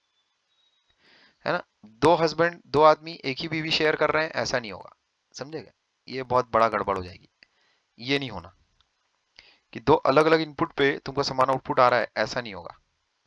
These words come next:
ठीक है क्या? एक मियाँ, एक बीवी, ऐसा, वन, वन,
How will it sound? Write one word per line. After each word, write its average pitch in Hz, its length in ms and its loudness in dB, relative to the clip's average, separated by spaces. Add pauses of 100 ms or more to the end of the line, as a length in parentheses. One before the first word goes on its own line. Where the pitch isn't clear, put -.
(680)
ठीक 170 120 -8
है 139 80 -4
क्या? 98 120 -14 (260)
एक 139 180 -2
मियाँ, 147 220 -2
एक 135 160 -2
बीवी, 92 240 -10 (120)
ऐसा, - 280 -10 (140)
वन, 123 260 -2
वन, 98 240 -8